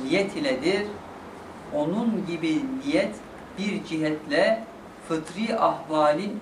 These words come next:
ölümüdür. Mesela tevazuğa niyet onu ifsad eder, tekebbüre niyet onu izale eder. Feraha niyet onu uçurur, gam ve kedere niyet onu tahfif eder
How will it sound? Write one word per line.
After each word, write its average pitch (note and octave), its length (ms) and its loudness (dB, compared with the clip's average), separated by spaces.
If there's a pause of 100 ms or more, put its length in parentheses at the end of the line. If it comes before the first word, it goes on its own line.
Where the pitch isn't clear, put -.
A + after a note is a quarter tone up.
ölümüdür. C3+ 460 -2 (880)
Mesela D3 680 4 (420)
tevazuğa D3 680 4
niyet D#3 400 2 (100)
onu D3 140 0
ifsad C3 600 2
eder, D3 480 4 (480)
tekebbüre C#3+ 680 -2
niyet D#3 240 0 (120)
onu C3+ 160 -4
izale A#2+ 540 2
eder. A2 220 -2 (840)
Feraha E3 480 6
niyet F#3+ 400 2 (100)
onu D3+ 160 0 (180)
uçurur, F3 460 0 (400)
gam F3 300 6
ve C#3+ 100 -2 (100)
kedere C#3 420 -2
niyet D#3 180 2 (140)
onu C#3+ 180 0 (120)
tahfif D3 420 -2
eder D#3+ 440 4